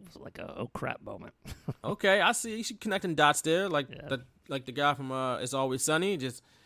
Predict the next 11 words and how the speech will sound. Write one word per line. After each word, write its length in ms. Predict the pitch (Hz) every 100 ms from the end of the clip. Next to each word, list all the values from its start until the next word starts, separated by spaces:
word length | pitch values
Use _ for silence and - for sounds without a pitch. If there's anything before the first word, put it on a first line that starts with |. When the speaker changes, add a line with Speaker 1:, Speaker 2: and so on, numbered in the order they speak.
| _ -
Speaker 2:
you, 140 | 170 156
I 140 | - 165
see 160 | -
you 80 | 202
connecting 320 | 185 165 160 135
dots 280 | 123 113
there. 300 | - 110 160 -
Speaker 1:
<laughs> 640 | - _ - _ _ -
Speaker 2:
Okay. 460 | 123 143 123 139 190 _ _ _ _ _ _ - _ _ _ -
All 80 | 107
right. 360 | 107 113 147